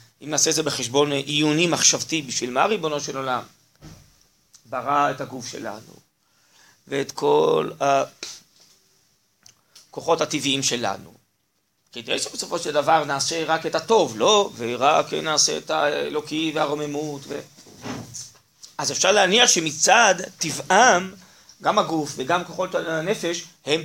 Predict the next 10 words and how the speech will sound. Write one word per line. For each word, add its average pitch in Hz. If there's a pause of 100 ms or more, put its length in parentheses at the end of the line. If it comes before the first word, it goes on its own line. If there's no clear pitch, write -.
(280)
מסוגלים 180
לזה, 139
הם 131
מוכנים 233
לזה. 113 (1160)
רק 127
שאנחנו 127
מחוברים 151
באמת 147
לגוף, 127